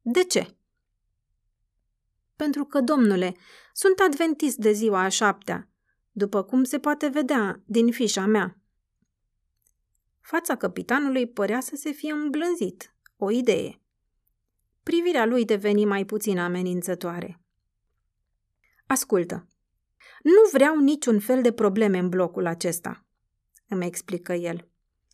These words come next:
„Am să fiu înțelegător în ceea ce te privește. Te voi lua la câmp, dar nu vei fi obligat să muncești.” „Mulțumesc, căpitane, dar nu ies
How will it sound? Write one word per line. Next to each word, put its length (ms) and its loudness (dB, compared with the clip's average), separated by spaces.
„Am 140 8
să 140 2
fiu 200 0
înțelegător 640 2
în 120 2
ceea 180 0
ce 140 -4
te 120 -2
privește. 640 -6
Te 120 4
voi 200 4
lua 140 6
la 180 4
câmp, 380 -6
dar 260 4
nu 180 4
vei 200 6
fi 160 0
obligat 480 0
să 140 -2
muncești.” 580 0
„Mulțumesc, 580 2
căpitane, 640 -4
dar 180 2
nu 260 6
ies 140 4